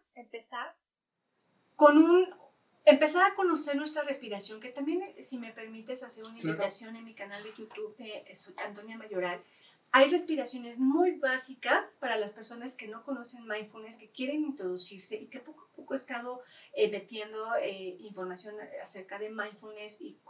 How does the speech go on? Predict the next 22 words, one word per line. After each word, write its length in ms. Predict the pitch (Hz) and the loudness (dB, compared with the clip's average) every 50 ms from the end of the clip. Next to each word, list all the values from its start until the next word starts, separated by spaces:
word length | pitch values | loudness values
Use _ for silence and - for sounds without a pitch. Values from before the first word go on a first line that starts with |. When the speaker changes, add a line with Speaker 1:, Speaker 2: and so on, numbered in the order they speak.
| - _ _ _ | -20 _ _ _
Speaker 1:
cómo 260 | - 240 233 233 240 | -6 -6 -6 -6 -8
son 180 | - 233 214 214 | -10 -12 -10 -10
las 120 | 214 214 | -10 -10
dinámicas 480 | 214 208 202 190 190 190 190 - 196 190 | -10 -10 -10 -10 -12 -12 -10 -10 -8 -8
de 100 | 202 196 | -8 -10
respiración, 540 | 196 202 196 - 233 214 202 196 - - 220 | -10 -10 -12 -8 -6 -6 -6 -6 -6 -10 -12
que 100 | 220 196 - | -12 -14 -12
son 200 | - 214 220 226 | -12 -10 -6 0
muy 160 | 254 269 269 | 0 2 2
básicas 520 | 254 233 226 - 262 262 - 254 254 - | 2 2 0 -2 -6 -8 -8 -8 -8 -8
y 80 | - - | -12 -8
que, 300 | - 202 208 208 - - - | -6 -4 -4 -4 -4 -4 -6
ah, 120 | 202 - | -8 -4
tal 180 | - 262 277 269 | -2 -2 0 0
vez 200 | 269 269 269 269 | 0 -2 -2 -4
puedan 280 | - 277 262 254 254 247 | -4 -2 -2 -2 -2 -2
decir, 380 | 220 220 - 226 214 220 - _ _ _ - - - _ _ _ _ | -4 -6 -8 -8 -12 -16 -20 _ _ _ -8 -8 -8 _ _ _ _
"¿Esto 320 | - 185 180 - 185 180 - | -4 -4 -4 -4 -8 -12 -10
qué?", 240 | - 190 175 175 _ _ _ _ | -10 -10 -10 -12 _ _ _ _
¿no? 160 | 208 214 226 - | -4 -4 -4 -4
Pero 200 | 254 220 202 202 - - - - _ _ | -4 -6 -6 -6 -8 -14 -20 -20 _ _
son 280 | - - - 285 285 | -8 -2 0 2 2